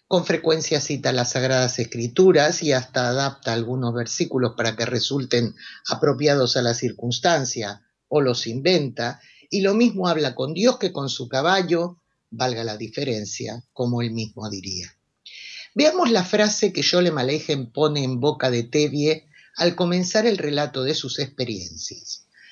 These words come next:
una suerte de presentación que hace el personaje de sí mismo. "Ich bin gewesen, demolt gewesen,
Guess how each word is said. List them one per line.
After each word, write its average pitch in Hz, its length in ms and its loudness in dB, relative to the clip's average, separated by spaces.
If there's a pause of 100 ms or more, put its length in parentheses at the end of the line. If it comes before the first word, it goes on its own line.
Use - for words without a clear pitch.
(180)
una 240 240 8
suerte 190 480 4
de 151 120 0
presentación 139 1120 0
que 151 120 2
hace 139 380 0
el 127 120 -4
personaje 127 1000 -4 (180)
de 151 240 2
sí - 320 0
mismo. 95 400 -4 (1120)
"Ich 277 240 0
bin 226 220 2
gewesen, 190 600 2 (240)
demolt 139 560 -2
gewesen, 135 580 -4